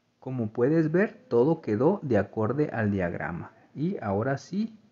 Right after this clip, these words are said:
vamos a instalar la bombilla. Bueno, esta instalación está hecha a ciento veintisiete volts de corriente alterna, lo que normalmente se utiliza en una instalación eléctrica residencial.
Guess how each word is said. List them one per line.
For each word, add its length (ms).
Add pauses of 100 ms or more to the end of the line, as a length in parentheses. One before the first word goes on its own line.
(220)
vamos 400
a 40
instalar 460
la 120
bombilla. 580 (400)
Bueno, 240
esta 220
instalación 840
está 440
hecha 400
a 80
ciento 420
veintisiete 800
volts 320
de 120
corriente 480
alterna, 600
lo 180
que 80
normalmente 800
se 120
utiliza 600
en 180
una 120
instalación 680
eléctrica 580
residencial. 840